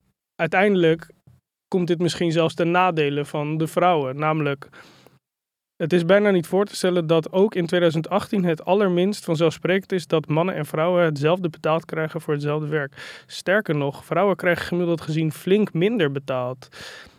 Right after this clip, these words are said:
Er werd berekend dat een vrouw in, ehm, haar werkende leven driehonderdduizend euro minder verdient dan een man. En hier wordt dus verwezen naar dat, naar die bron die niet, die niet beschikbaar is, maar goed. Om hetzelfde salaris te verdienen moeten vrouwen nog altijd bijna vijftig dagen per jaar meer werken dan mannen.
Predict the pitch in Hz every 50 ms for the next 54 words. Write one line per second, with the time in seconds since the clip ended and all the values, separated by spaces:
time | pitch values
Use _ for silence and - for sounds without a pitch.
0 | - - - - - 160 170 180 170 170 165 175 196 214 - 226 220 202 180 185
1 | 180 180 156 - - 170 165 175 196 208 214 202 - 185 180 165 170 165 160 160
2 | 160 165 - 156 151 147 147 143 143 139 139 143 143 - - - - - 160 135
3 | 160 160 151 151 180 220 233 - 220 170 165 160 165 190 208 196 190 156 156 185
4 | 247 262 226 190 175 160 180 185 180 175 170 - 185 180 175 165 165 175 214 240
5 | 226 208 - - 185 180 196 196 175 175 175 175 160 160 160 170 165 143 131 127
6 | 123 127 139 131 143 151 156 160 160 160 151 160 151 - - 160 151 156 160 160
7 | 151 151 147 147 143 139 143 139 123 - 156 151 143 151 143 139 151 151 165 185
8 | 196 185 180 165 170 160 160 160 - - 160 160 156 160 156 151 - - 156 -
9 | - 160 160 151 147 147 175 196 - - 143 - 180 226 - - _ - - -
10 | - - - - - - _ _ - 196 196 202 170 147 143 156 185 233 240 240
11 | 220 - 208 170 165 180 190 202 196 - 208 190 - 190 180 196 196 196 185 185
12 | 180 190 170 - - 175 185 208 208 190 175 165 165 202 202 - 208 196 170 156
13 | 147 147 165 175 190 196 196 185 185 - - - - - - 180 208 233 - -
14 | - 196 - - 165 170 175 190 190 - 190 175 160 - 165 160 170 175 170 156
15 | 156 151 160 175 202 214 196 156 160 165 180 196 - - 202 196 175 156 160 160
16 | 156 156 160 175 175 156 135 123 123 127